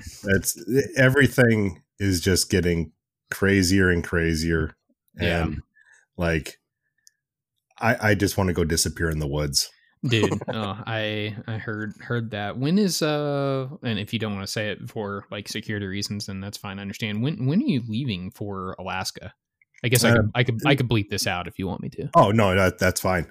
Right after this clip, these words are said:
Speaker 1: Um, that's, I'll be leaving, um, in, like, t-, what, two and a half weeks on the second.
Speaker 2: Okay. Oh, so you leave very, very beginning of September. Okay,
Speaker 1: Yep.
Speaker 2: cool.
Speaker 1: Yep.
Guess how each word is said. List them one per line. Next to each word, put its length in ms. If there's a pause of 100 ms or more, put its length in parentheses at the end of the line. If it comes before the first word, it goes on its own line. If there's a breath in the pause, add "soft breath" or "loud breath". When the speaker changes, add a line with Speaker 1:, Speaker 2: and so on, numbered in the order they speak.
(120)
Speaker 1:
Um, 280 (420 loud breath)
that's, 260
I'll 180
be 360
leaving, 680 (180)
um, 500 (140)
in, 160
like, 180 (180)
t-, 120
what, 180
two 160
and 80
a 40
half 380
weeks 360 (200)
on 120
the 80
second. 380 (680)
Speaker 2:
Okay. 240 (260)
Oh, 160
so 160
you 120
leave 160
very, 300 (180)
very 240
beginning 340
of 80
September. 460
Okay, 220 (100)
Speaker 1:
Yep. 120
Speaker 2:
cool. 220 (180)
Speaker 1:
Yep. 140